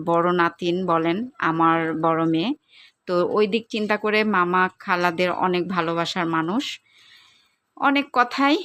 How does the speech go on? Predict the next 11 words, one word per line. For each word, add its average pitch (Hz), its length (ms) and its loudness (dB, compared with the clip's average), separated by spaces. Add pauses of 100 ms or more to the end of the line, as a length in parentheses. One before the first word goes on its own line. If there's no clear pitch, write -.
অনেক 196 340 -2
কথা 196 260 -2
বলে 208 260 0
ফেলেছি, 233 760 -2
ক্ষমা 180 280 0
সুন্দর 208 280 0
দৃষ্টিতে 202 560 -2
দেখবেন। 185 440 0 (340)
আর 170 180 -2
এখানে 196 420 -2
এই 185 80 -2